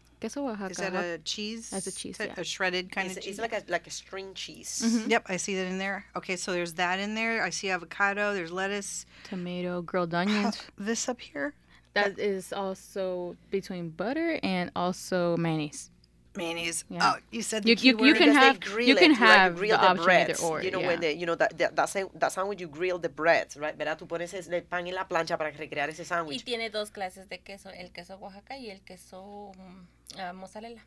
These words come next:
Speaker 3: So you also
Speaker 4: derretido.
Speaker 3: contain mozzarella cheese, uh, addition to the Oaxaca
Speaker 2: Oh, I think that's what's
Speaker 3: cheese.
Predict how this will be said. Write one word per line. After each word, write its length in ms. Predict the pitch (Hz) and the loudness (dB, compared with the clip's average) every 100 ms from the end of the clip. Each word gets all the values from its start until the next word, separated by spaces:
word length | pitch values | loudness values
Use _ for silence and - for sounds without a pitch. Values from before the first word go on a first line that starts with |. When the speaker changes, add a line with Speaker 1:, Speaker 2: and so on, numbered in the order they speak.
| _ | _
Speaker 3:
So 140 | 190 | -6
you 160 | 180 160 | -6 -2
also 200 | 175 175 | -4 -4
Speaker 4:
derretido. 20 | |
Speaker 3:
contain 320 | 190 180 170 165 | -8 -6 -8 -6
mozzarella 480 | 170 160 160 156 | -8 -4 -4 -4
cheese, 320 | 156 160 147 - | -6 -8 -10 -6
uh, 140 | 143 131 | -4 -4
addition 500 | 139 143 - 160 143 | -6 -8 -12 -12 -14
to 120 | - | -14
the 240 | 143 139 120 - - | -4 -4 -4 -12 -12
Oaxaca 460 | 131 135 135 131 - - | -10 -10 -10 -12 -4 2
Speaker 2:
Oh, 120 | 214 | 2
I 80 | 190 | 0
think 180 | 254 226 | -6 -4
that's 220 | 214 - | -4 -4
what's 120 | 180 - | -8 -10
Speaker 3:
cheese. 260 | - - | -12 -18